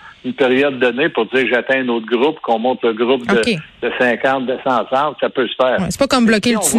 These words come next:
Speaker 2: tunnel,
Speaker 1: que
Speaker 2: euh, Louis
Speaker 1: l'intention
Speaker 2: Hippolyte, là, comme on a vu.
Speaker 1: Ouais, si, si on voit que l'intention est malsaine,
Speaker 2: Ouais.
Speaker 1: si on voit que le dé-, le délai ressemble à un méfait, puis, euh, vraiment créer une pression supplémentaire à risque, comme dans le tunnel Hippolyte, euh, Lafontaine,
Speaker 2: Exact.
Speaker 1: c'est pas la place,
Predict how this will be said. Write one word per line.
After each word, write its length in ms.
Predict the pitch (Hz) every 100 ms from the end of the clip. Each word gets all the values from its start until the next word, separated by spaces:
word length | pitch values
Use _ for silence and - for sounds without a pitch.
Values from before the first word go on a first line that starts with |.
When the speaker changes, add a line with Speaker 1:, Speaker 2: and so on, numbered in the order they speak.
| 226 240
Speaker 2:
tunnel, 100 | 220
Speaker 1:
que 40 |
Speaker 2:
euh, 180 | 196 190
Louis 100 | 202
Speaker 1:
l'intention 200 | 208 214 196
Speaker 2:
Hippolyte, 260 | 196 190 -
là, 160 | 165 165 -
comme 160 | 180
on 120 | 175 170
a 80 | 160
vu. 320 | 170 156 156 -
Speaker 1:
Ouais, 260 | 131 131 101 - -
si, 60 | 139
si 160 | -
on 100 | 147
voit 160 | 143 202
que 60 | 165
l'intention 680 | 143 147 131 110 160 170
est 100 | 135
malsaine, 600 | 120 123 107 156 180 196 180 - -
Speaker 2:
Ouais. 140 | 180
Speaker 1:
si 140 | 170
on 120 | 143 131
voit 160 | 143
que 100 | 135
le 80 | 143
dé-, 220 | 123 131
le 260 | 127 123 120
délai 280 | 113 127 156
ressemble 500 | 170 123 - 147 143
à 40 | 127
un 60 |
méfait, 380 | 117 117 - 151
puis, 260 | 156 120 110
euh, 140 | 104 - - -
vraiment 440 | 123 135 131 156
créer 300 | 143 127 127
une 120 | 135 120
pression 400 | 120 117 143 135
supplémentaire 720 | - 120 120 110 139 143 123 -
à 100 | 139
risque, 280 | 120 127 175 - - - - -
comme 160 | 127 123
dans 100 | 127
le 80 | 120 -
tunnel 260 | 131 139
Hippolyte, 400 | 123 123 117 135 -
euh, 120 | 107
Lafontaine, 540 | 113 104 107 98 143 175
Speaker 2:
Exact. 200 | 156 165
Speaker 1:
c'est 60 |
pas 80 | 120
la 140 | 110
place, 240 | - 123